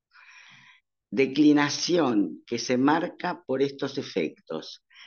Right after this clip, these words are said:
Concentración económica y catástrofes políticas.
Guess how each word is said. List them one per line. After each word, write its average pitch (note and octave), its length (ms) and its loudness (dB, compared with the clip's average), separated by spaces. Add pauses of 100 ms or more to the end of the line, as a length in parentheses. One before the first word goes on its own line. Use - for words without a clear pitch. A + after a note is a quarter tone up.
(120)
Concentración C3+ 920 2
económica E3 960 0 (800)
y A#2 120 -10
catástrofes C3+ 840 -4
políticas. - 1040 -4